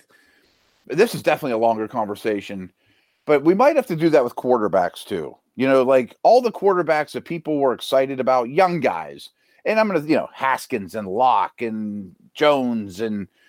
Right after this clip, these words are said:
uh, Baker, and, you know, th-,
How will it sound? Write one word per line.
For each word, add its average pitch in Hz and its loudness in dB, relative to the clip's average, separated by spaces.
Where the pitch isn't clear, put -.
uh, 101 -2
Baker, 110 -2
and, 101 -8
you 135 -4
know, 120 2
th-, 110 -10